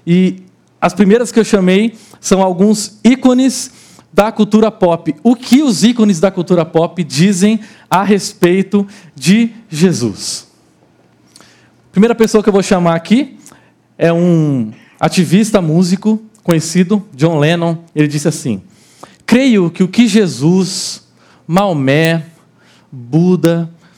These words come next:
e todos os outros disseram estava certo. As traduções é que estavam erradas." Então ele pega Buda, Jesus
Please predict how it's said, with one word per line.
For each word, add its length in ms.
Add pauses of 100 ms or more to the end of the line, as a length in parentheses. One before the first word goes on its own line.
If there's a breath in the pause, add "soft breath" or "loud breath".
(200 soft breath)
e 100
todos 640
os 260
outros 400
disseram 720 (180)
estava 280
certo. 480 (880 soft breath)
As 200
traduções 720
é 40
que 100
estavam 360
erradas." 640 (1000 soft breath)
Então 240
ele 120
pega 480 (140)
Buda, 720 (420 soft breath)
Jesus 920